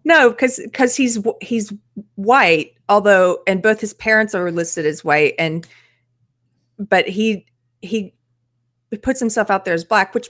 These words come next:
maybe he is. Maybe this is true. He, when it came out that his parents were white and that he might possibly be pretending to be black, like Rachel Dolezal,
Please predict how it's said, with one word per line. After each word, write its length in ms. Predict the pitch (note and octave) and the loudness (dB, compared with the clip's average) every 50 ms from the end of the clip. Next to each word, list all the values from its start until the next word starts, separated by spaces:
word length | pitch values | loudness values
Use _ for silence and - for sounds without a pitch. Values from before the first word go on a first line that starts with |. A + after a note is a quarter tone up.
| _ | _
maybe 260 | A#3 A#3+ B3+ C4+ D4 | -4 -2 -2 -2 -2
he 160 | B3+ A#3 G3 F#3 | -2 -2 0 0
is. 160 | E3+ E3 E3+ G3 | 0 0 0 -2
Maybe 180 | F#3+ G3+ A#3 | -2 -2 0
this 160 | G#3+ A3 G#3 | -2 -2 -4
is 140 | G#3 G3 - | -4 -8 -10
true. 340 | - - F#3+ E3+ E3 E3 E3+ - - - _ _ _ _ _ _ _ _ _ | -8 -6 -4 -4 -2 -4 -6 -8 -14 -20 _ _ _ _ _ _ _ _ _
He, 160 | _ - _ _ _ _ | _ -20 _ _ _ _
when 240 | G#3 G3+ A3 A3 | 0 2 2 2
it 120 | A3 G3+ - | 2 0 -2
came 240 | - A3+ A3 G#3+ G#3 | -4 -4 -2 0 2
out 240 | G#3+ A3+ A#3 A3+ | 2 2 2 0
that 140 | - E3 D3+ | -2 -4 -2
his 200 | F3 G3+ F#3 - | -2 -6 -8 -8
parents 380 | - - G3+ F#3 F#3 F3+ - - | -12 -8 -6 -6 -6 -6 -6 -8
were 80 | E3+ | -8
white 300 | E3 F3 E3 D#3+ D#3+ D#3 - | -4 -2 0 0 0 -2 -4
and 120 | - E3+ F3 | -6 -6 -6
that 100 | E3 - | -6 -6
he 120 | D#3+ F#3+ | -6 -8
might 220 | F3+ F3+ E3+ D#3+ - | -4 -4 -4 -4 -4
possibly 480 | - - E3+ F3+ - - F#3 F3+ E3 | -6 -6 -6 -4 -6 -6 -6 -6 -6
be 160 | D#3+ E3 D3+ D3+ | -6 -6 -10 -10
pretending 460 | - - E3+ - - E3+ E3 E3 D#3+ | -12 -16 -16 -10 -8 -6 -4 -4 -6
to 80 | D#3+ | -6
be 80 | - D#3 | -8 -8
black, 360 | D3+ - D#3 C#3+ C3+ C3+ - | -6 -2 -2 -2 -2 -2 -4
like 200 | - D3 C#3+ C3+ - | -6 -6 -6 -6 -6
Rachel 260 | - D3 D3 D3 - D3+ | -4 -4 -4 -4 -4 -4
Dolezal, 500 | G#3 G3+ G3+ F#3+ E3+ E3 D3+ D3 C#3+ - | -2 0 0 0 2 2 2 2 0 -2